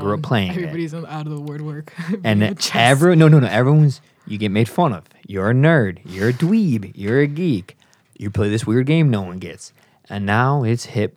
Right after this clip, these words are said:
Speaker 1: 'cause pop
Speaker 2: Yeah.
Speaker 1: culture said so.
Speaker 2: It's cool.
Speaker 1: And I'm just like, "Oh, n-,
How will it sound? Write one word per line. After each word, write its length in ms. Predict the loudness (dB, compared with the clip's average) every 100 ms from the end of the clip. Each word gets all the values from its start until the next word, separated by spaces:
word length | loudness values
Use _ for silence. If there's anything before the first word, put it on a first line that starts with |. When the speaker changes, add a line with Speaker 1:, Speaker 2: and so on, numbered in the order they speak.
| _
Speaker 1:
'cause 200 | -16 -16
pop 200 | -10 -6
Speaker 2:
Yeah. 100 | -4
Speaker 1:
culture 320 | 0 0 0 -4
said 260 | -4 -10
so. 160 | -12 -14
Speaker 2:
It's 100 | -14
cool. 320 | -12 -12 -12 -16 _ _ -14
Speaker 1:
And 100 | -8
I'm 160 | -6 -6
just 140 | -6
like, 160 | -6 -2
"Oh, 80 |
n-, 120 | -2